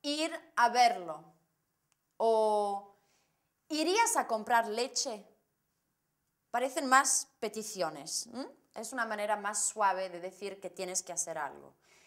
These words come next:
Y luego tenemos las perífrasis de obligación, "deber" y "tener que". "Debes ir ahora mismo". "Tienes que volver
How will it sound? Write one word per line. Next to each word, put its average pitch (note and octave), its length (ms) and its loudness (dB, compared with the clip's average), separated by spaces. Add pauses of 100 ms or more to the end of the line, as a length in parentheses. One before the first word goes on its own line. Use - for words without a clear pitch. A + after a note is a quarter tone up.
(180)
Y C4+ 80 -4
luego C#4+ 320 6
tenemos D4+ 600 -2 (200)
las A#3+ 160 -2
perífrasis B3 600 -4
de A#3 80 -4
obligación, G3 680 2 (560)
"deber" B3 440 8 (340)
y A3+ 200 -6
"tener A#3 460 4
que". C4+ 460 2 (640)
"Debes D#4 840 4 (280)
ir C4+ 520 0
ahora C4 360 6
mismo". G3+ 600 -6 (720)
"Tienes D#4+ 420 2
que C#4+ 160 4
volver B3 480 8